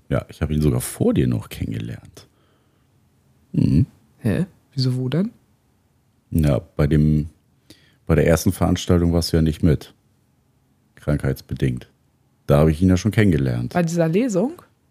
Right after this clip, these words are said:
Speaker 1: Nein.
Speaker 2: Oder wo?
Speaker 1: Nein, bei dem, bei dem ersten Treffen.
Speaker 2: Sag doch mal den Namen des Treff-,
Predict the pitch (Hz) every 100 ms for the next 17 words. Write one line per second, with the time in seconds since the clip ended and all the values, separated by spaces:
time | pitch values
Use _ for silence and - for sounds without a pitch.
0 | _ _ _ _ _ - - - 78 78
1 | - - - 165 165 165 - _ _ -
2 | - - 78 67 65 65 69 67 69 _
3 | 76 76 73 85 85 - 76 76 76 -
4 | 78 73 60 - _ _ _ _ _ _
5 | - - 226 - 208 202 196 214 262 151
6 | - - 143 -